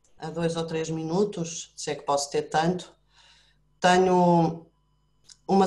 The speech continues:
uma sensação muito forte de que foi um projeto, e é, difícil, longo e extremamente gratificante. Éramos a segunda escola a abrir, tivemos sempre muita gente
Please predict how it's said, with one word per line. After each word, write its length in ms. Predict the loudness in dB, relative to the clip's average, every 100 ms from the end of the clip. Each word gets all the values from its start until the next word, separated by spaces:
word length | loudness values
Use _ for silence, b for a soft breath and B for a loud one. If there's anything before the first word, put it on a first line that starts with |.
| 2 -4 -4
uma 140 | -2
sensação 540 | 0 0 -2 -2 -2 0
muito 200 | 0 -4
forte 640 | 0 2 2 0 -12 -16
de 140 | -12 -12
que 120 | -12
foi 640 | -8 0 2 2 0 -6 -14 _ _ _ -20 -20 -20 -12 -6
um 100 | -4
projeto, 840 | -2 0 2 2 0 -6 -10 -10
e 200 | -8 -2
é, 360 | 0 0 -4 -16 _ _ -20 -20 -20 -20
difícil, 640 | -10 -6 -4 -4 -4 -4
longo 640 | -4 -2 2 4 2 0 -4
e 40 |
extremamente 560 | -6 -2 2 2 0 -2
gratificante. 760 | -4 -4 -8 -6 -4 -4 -6 -12 _ _ _
Éramos 360 | -4 -2 -2 -2
a 40 |
segunda 340 | -2 0 2
escola 600 | 0 -2 2 2 4 0 0
a 120 | -2
abrir, 400 | -2 -4 -6 -8
tivemos 460 | -6 -4 -2 -2
sempre 340 | 0 0 -2 -4
muita 300 | -6 -4 -4
gente 480 | -4 -2 -2 -4